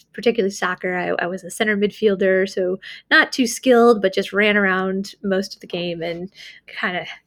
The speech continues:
developed some endurance capacity there. And I was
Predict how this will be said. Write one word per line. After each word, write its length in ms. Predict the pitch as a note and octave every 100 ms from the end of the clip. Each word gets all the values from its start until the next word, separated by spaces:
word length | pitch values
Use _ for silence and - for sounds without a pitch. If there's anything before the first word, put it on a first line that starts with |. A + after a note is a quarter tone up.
| -
developed 480 | G#3 G3+ G#3 G3 F#3+ _
some 220 | - G#3+
endurance 800 | G3 G3 G#3 G3 G3 - - - _ _
capacity 640 | - - A3+ G#3+ A3 G#3
there. 320 | F#3+ G3 G3+
And 240 | F#3 F3+ F3+ - - - - _
I 180 | G#3 G#3+
was 460 | G3+ G3+ G3+ G3